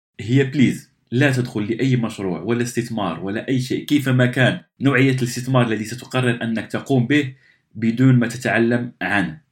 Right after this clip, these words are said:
أغلب الأشخاص يدخل ويفشل لأنه لا يعرف أي شيء، سواء في الأسهم، سواء في الكريبتو، سواء في المشاريع على أرض الواقع، أونلاين، تجارة إلكترونية، دورات، أي شيء يجب أن تتعلم عنه أولا. وكذلك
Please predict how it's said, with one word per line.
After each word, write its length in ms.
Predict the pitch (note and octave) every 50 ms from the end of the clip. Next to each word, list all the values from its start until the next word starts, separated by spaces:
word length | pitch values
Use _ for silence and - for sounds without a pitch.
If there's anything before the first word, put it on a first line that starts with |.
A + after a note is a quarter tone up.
| _ _
أغلب 360 | A#2+ B2 C3+ C#3 C#3 C3 B2+
الأشخاص 600 | B2+ - C3 C3 - - D3+ C#3 A#2+ C3+ - -
يدخل 380 | C#3 C3+ C3 B2+ - C3+ B2 A2+
ويفشل 480 | G#2+ G#2+ A#2 B2+ B2+ B2+ - D3+ C#3
لأنه 540 | C3 B2 - G#2+ A2+ A2+ A2+ G#2+ G#2+ A2 A2
لا 120 | A#2+ B2+ B2+
يعرف 340 | B2+ B2 - G#2 A#2 A#2 A#2 -
أي 140 | A2+ B2 A#2+
شيء، 220 | - - F2+ F2+
سواء 500 | - - A#2 A#2 B2 F2+ A2 B2 A#2 A#2 - _ _
في 60 | - B2
الأسهم، 400 | - C#3+ C#3+ C3 - G#2+ F#2+ F2+
سواء 380 | - A#2 A2+ A2+ F2 A#2+ B2
في 60 | -
الكريبتو، 580 | A#2+ A2+ - B2+ C#3 C3 B2+ B2+ - G2 F2+ - _ _
سواء 320 | - A#2+ B2 B2+ A#2+ B2+
في 100 | B2+ C3
المشاريع 640 | B2+ B2+ B2+ B2+ B2+ C3 C#3+ C#3 C3 A2 F#2+ - - - _ _ _
على 220 | F#2+ G2 A2 A#2 A2
أرض 180 | A2+ C3 B2 A#2
الواقع، 560 | A#2+ C3 C#3 C#3 C3 B2+ - A#2+ G2 F2+ - -
أونلاين، 420 | C#3 C#3+ C#3 C3+ C3 A#2+ G#2 G2
تجارة 400 | F#2+ - A#2 A#2+ B2 B2 B2+ A#2+
إلكترونية، 800 | B2+ C3 C3 B2+ - C3+ C3+ C#3 C#3 C#3+ C#3 C3+ B2 A2 F#2 - _ _ _
دورات، 580 | A2+ A#2+ C#3 C#3 C#3+ C#3+ C3+ C3 A#2 A#2 - - _ _ D3+
أي 180 | F#3 F#3+ D#3+
شيء 460 | C3 C3 - D3+ D#3+ F3 E3+ - - _ _ _ _ _ _ _ _ -
يجب 360 | A2 B2+ B2+ B2+ C3 B2+ B2+
أن 100 | A2+ -
تتعلم 540 | - A2 - G#2 F2 G#2 A2 A2 A2 G2+ F#2+
عنه 400 | F2+ G2+ G2+ G2 A2 A#2 - - _ _
أولا. 440 | A2 G#2+ F#2+ F2+ E2+ D#2 C#2 - - - _ _ _ _ _ _ _ _
وكذلك 760 | A2 A2+ - C3+ C3 C3 C#3+ C3+ C3 C3+ D3 D3 - _